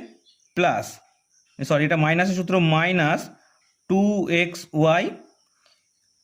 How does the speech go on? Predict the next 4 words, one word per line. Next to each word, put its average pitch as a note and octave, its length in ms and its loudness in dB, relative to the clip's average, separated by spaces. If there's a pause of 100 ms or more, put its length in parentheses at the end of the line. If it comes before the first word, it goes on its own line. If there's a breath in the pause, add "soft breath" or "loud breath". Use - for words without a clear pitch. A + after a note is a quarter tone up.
(380)
প্লাস E3+ 260 0 (800)
y D#3 120 2
এর - 60 -2 (600)
স্কয়ার B2+ 440 -2